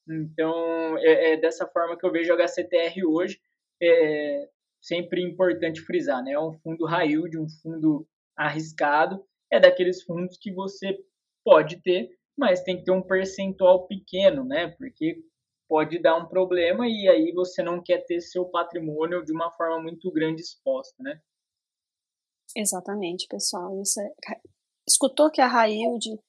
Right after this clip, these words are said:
Speaker 2: tem, você quer ser, você quer to-, claro, você quer ter um rendimento maior, mas tem uma exposição pequena, sinta o que que tá acontecendo. É como você falou,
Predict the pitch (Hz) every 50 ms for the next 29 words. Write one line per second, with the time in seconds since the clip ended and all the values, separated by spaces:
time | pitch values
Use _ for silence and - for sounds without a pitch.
0 | _ _ _ _ _ _ _ _ - 359 370 359 339 - - - - - 302 -
1 | - 311 330 - - 302 269 262 - - - 269 269 294 294 294 - - - -
2 | _ _ - - 285 285 285 254 226 226 226 - 254 233 - - 254 262 - 269
3 | 262 247 240 233 220 226 220 220 220 220 214 220 208 202 196 190 196 202 214 240
4 | 269 - _ _ _ _ _ _ _ _ _ _ _ _ 254 262 277 285 294 320
5 | 320 - - - - - - - 330 330 330 311 311 302 294 302 294 285 - -
6 | 285 285 269 269 - - - 269 269 - 262 - - - 247 240 247 247 247 240
7 | 240 233 233 233 233 233 - - - - 277 285 277 277 269 - - 233 - -
8 | 240 233 - 233 220 - 190 - - - 233 226 233 233 233 233 226 226 226 214
9 | 214 214 - _ _ _ _ _ _ _ _ _ - 233 233 254 262 262 254 240
10 | 247 - - 240 240 - 226 208 202 202 214 220 226 226 226 208